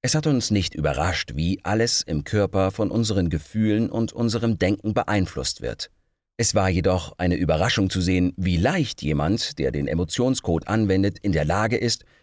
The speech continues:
die gespeicherte Energie eines alten emotionalen Traumas zu identifizieren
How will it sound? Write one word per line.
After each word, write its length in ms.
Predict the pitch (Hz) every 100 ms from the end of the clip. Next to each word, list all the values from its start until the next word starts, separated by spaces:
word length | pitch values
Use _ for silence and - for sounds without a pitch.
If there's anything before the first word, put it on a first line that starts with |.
| _
die 80 | 92
gespeicherte 600 | 98 - 107 151 147 139
Energie 580 | - 80 76 101 120 117
eines 300 | 80 90 87
alten 400 | - 110 117 127
emotionalen 720 | - 92 - 82 76 78 76
Traumas 500 | - 82 85 85 -
zu 140 | -
identifizieren 1000 | - 80 76 76 73 80 - 101 98 110